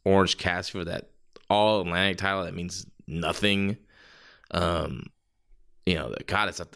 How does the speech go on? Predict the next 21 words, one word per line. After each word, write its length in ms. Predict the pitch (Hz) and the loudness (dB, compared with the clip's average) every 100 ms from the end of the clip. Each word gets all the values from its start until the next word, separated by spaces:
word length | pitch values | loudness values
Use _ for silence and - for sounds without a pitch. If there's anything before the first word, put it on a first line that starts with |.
| - | -6
I 40 | |
mean, 160 | 101 90 | -2 0
I 100 | 73 | 2
don't, 180 | 113 76 | 2 2
I 80 | |
think 200 | - 117 | 0 -2
the 100 | 110 | 0
F 140 | 67 95 | -2 -2
T 140 | - | -4
W 380 | 87 85 127 151 | -2 0 2 2
title 300 | 101 92 87 | 2 -2 -2
might 220 | 87 87 | -2 0
have 220 | 85 90 85 | 0 -2 -2
more 240 | 87 85 | -6 -4
credibility 640 | - 90 87 - 160 135 | 0 2 4 6 8 6
than 60 | 123 | 4
this 160 | 120 | 2
All 220 | 98 107 101 | 0 0 0
Atlantic 420 | 98 123 139 131 | 2 4 2 2
title. 520 | 104 98 98 98 - - - - - - - - - | 2 4 2 0 -4 -12 -20 -18 -20 -18 -20 -16 -2
And, 560 | 98 101 98 95 92 | 2 4 2 2 -2